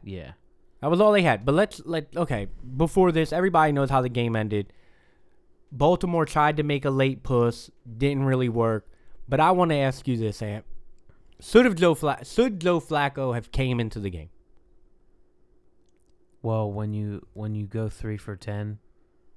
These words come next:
Speaker 1: for what? You said six? I thought I saw three for ten for twenty-nine, but if it's six, that's still
Speaker 2: <clears throat> I,
Speaker 1: ugly.
Speaker 2: let me pull up the, his. Okay, so at the end of the game, he was twelve for twenty-two, ended with two hundred yards and a touchdown.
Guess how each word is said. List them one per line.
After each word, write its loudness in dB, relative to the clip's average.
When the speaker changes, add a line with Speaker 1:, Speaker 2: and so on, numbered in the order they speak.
Speaker 1:
for -8
what? -8
You -16
said -12
six? -14
I 6
thought 2
I 4
saw 0
three -4
for -10
ten -6
for -14
twenty-nine, -8
but -12
if -12
it's -12
six, -12
that's -2
still -6
Speaker 2:
<clears throat> 0
I, 0
Speaker 1:
ugly. -6
Speaker 2:
let -4
me -4
pull 0
up 0
the, 0
his. 0
Okay, 2
so 0
at -2
the 0
end 0
of -4
the 0
game, -2
he 0
was -4
twelve 0
for 0
twenty-two, 0
ended -2
with -2
two 0
hundred -2
yards 0
and -2
a -2
touchdown. -6